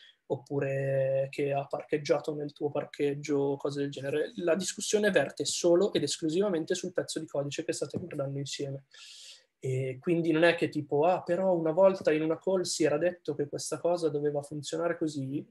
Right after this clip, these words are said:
questa cosa non succede di fronte a una pull request. E quindi è un modo molto utile per limitare lo scope delle discussioni. In definitiva, però,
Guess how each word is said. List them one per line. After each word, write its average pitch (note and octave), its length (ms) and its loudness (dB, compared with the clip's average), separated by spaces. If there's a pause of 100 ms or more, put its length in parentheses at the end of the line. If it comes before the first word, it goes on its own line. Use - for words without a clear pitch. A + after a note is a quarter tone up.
(140)
questa E3+ 260 -2
cosa D#3 220 2
non C#3+ 200 0
succede C3+ 640 -2 (400)
di D3 160 -10
fronte C#3 320 -6
a C#3+ 40 0
una C3+ 120 -2
pull C#3 140 -6
request. - 580 -10 (1300)
E D3+ 520 8
quindi F#3 200 4
è F3 40 12
un D3+ 100 6
modo C#3 220 4
molto F3+ 320 0
utile F3+ 260 -2
per C#3 200 -2
limitare C#3 640 -2
lo D3+ 100 -6
scope - 340 -10
delle B2 200 -6
discussioni. B2+ 600 -8 (920)
In E3 100 4
definitiva, F#3+ 600 6
però, C#3+ 440 4